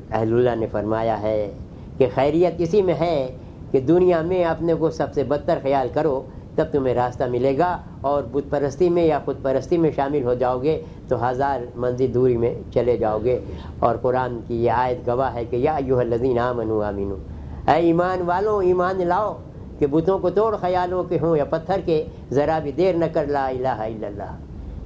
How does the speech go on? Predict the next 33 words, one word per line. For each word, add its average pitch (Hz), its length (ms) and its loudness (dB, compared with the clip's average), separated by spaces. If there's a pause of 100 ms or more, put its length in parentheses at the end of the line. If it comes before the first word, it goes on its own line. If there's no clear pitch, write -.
یہ 120 160 6 (100)
ہے 117 60 0
تو 143 200 0
نے 127 80 2
متاع 123 380 0 (180)
غرور 139 280 2
کا 127 200 -2
سودا، 117 340 -2 (460)
فریب 131 400 4
سود 139 220 2
و 117 60 4
زیاں 113 320 2
لا 110 200 2
الہ 107 220 -2
الا 110 420 -2
اللہ۔ 117 320 2
یہ 117 100 0
دعا 123 200 2
کریں 110 280 -6 (460)
کہ - 60 6
اللہ 113 300 2
تعالیٰ 113 320 -2
اپنے 120 320 -2
حبیب 123 440 -4
حضور 117 220 4
اکرم 120 360 2 (380)
نور 127 180 4
مجسم 123 540 0 (100)
صلی 123 260 -2
اللہ 123 180 0
علیہ 120 200 -2
وسلم 120 280 0
صدیقین 120 560 0